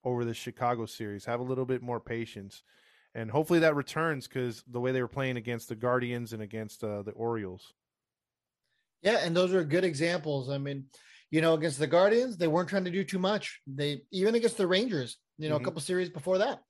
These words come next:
Speaker 2: weren't trying to do too much. They simplified what they were doing. Their bullpen is pitching fine right now. Their, uh, even their starters are not horrible right now. So just keep doing that. Have some good at-bats. Go back to the fundamentals of your
Speaker 1: Mm-hmm.
Speaker 2: at-bats. Once again,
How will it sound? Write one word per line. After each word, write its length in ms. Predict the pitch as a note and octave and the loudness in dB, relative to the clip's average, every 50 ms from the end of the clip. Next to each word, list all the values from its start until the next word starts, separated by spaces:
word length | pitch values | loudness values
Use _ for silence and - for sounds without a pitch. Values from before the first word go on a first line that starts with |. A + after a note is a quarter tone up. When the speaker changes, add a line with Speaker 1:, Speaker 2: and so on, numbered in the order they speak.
| - - - - - - - _ _ _ _ _ _ _ _ _ - | -20 -20 -20 -20 -20 -20 -20 _ _ _ _ _ _ _ _ _ 0
Speaker 2:
weren't 240 | C3+ D3 D#3+ E3+ D#3 | 2 4 4 4 2
trying 160 | - F3+ F3 | 0 0 2
to 80 | F3 E3+ | 2 0
do 120 | E3 F3+ | -2 -2
too 160 | D#3 - F3+ | -2 -2 -2
much. 280 | E3+ F3+ F3 D#3 C#3 - | 0 0 0 -2 -2 -4
They 80 | C3 B2 | -10 -10
simplified 480 | - - D#3 C#3 E3 D3+ - F3 E3+ | -6 -8 -6 -6 -6 0 2 2 2
what 100 | D#3 D#3+ | 2 0
they 80 | D#3+ D#3+ | 0 0
were 80 | D#3 | 0
doing. 240 | D3+ D#3+ E3 D#3 C#3+ | 2 2 0 0 2
Their 120 | C#3 D3 C#3+ | 0 0 2
bullpen 460 | C#3 F3+ G3+ G3 B3 C#4 D4 D4+ C4 _ | 4 2 2 6 4 2 2 2 -2 _
is 140 | G3+ F#3 - | -2 -2 0
pitching 480 | - G3 G3 - G#3 F3+ E3 D3+ C#3+ | 0 -2 0 0 -4 -4 -4 -6 -10
fine 320 | C3 - - G3+ B3 C#4 A#3+ | -6 0 0 0 2 0 -2
right 160 | E3+ C3+ A#2+ | -2 -4 -4
now. 200 | A#2 G#2+ G2 - _ _ - - - - - - - _ _ | -8 -12 -14 -16 _ _ -20 -20 -20 -20 -20 -20 -20 _ _
Their, 260 | D#3 D#3+ D3+ B2+ C3 - _ | 4 4 4 4 -2 0 _
uh, 200 | F3+ E3 D#3+ D#3 G#3 | 6 8 8 6 6
even 220 | A#3+ C4+ F4 E4+ | 4 0 0 2
their 140 | E4+ D#4+ C4 | 2 2 2
starters 480 | - - C4+ C4 D4+ D4+ D4+ B3 E3+ F#3 | 4 4 6 8 8 8 6 4 4 4
are 60 | F#3+ | 4
not 160 | G3 G#3 G3 | 4 4 2
horrible 440 | D3 E3 G#3 A3+ A3+ G3 D3+ C#3+ C3+ | 4 4 6 6 6 4 2 -2 -2
right 180 | B2+ B2 A#2 A2+ | -2 -6 -8 -10
now. 180 | A#2 G#2 - _ _ _ _ _ _ _ _ _ _ _ _ _ _ _ _ _ _ _ _ - | -14 -16 -16 _ _ _ _ _ _ _ _ _ _ _ _ _ _ _ _ _ _ _ _ -14
So 340 | - - F3+ F#3+ F3+ F3 E3 | -8 4 6 8 8 8 6
just 280 | C3+ E3 E3 C#3+ - | 4 0 -2 -2 -4
keep 260 | - - G#3+ A3+ A3+ | -6 -6 -6 -6 -2
doing 280 | G#3+ G#3 G#3+ B3+ C4+ C#4 | -2 0 0 0 -2 0
that. 260 | C4 G#3 G3+ A3+ - - _ _ _ _ _ - - - - - - _ _ | 2 2 2 0 -2 -8 _ _ _ _ _ -20 -20 -20 -20 -20 -20 _ _
Have 240 | - - G3+ A3+ - | 0 2 2 2 2
some 220 | - A3 A3+ G3 | 0 -2 -2 -2
good 200 | D3+ E3+ G3+ G3+ | 4 6 6 8
at-bats. 520 | G#3+ G3+ F#3 C#3 F3 F3 D#3+ C#3+ B2+ - - | 8 8 6 6 4 4 4 2 0 -2 2
Go 140 | - F3+ F3+ | 2 4 6
back 220 | F#3+ G3 G#3+ G#3 | 6 6 4 4
to 80 | A3+ G3 | 2 2
the 100 | G3 D#3 | 0 2
fundamentals 560 | - G3+ G#3 G3 F#3+ G3+ G3 G3 F#3+ D#3 D#3+ | 6 6 6 6 6 6 6 6 6 2 0
of 80 | D3 | -2
your 180 | C#3 C#3+ C3+ B2 | 0 0 0 -2
Speaker 1:
Mm-hmm. 100 | B2 A#2 | -2 -6
Speaker 2:
at-bats. 180 | B2+ A#2+ A#2 - - | -10 -10 -10 -10 -6
Once 180 | D3 D#3 C#3+ | -6 -6 -6
again, 300 | F3 D#3+ A3 A3+ G3+ D3+ | 2 4 6 6 6 4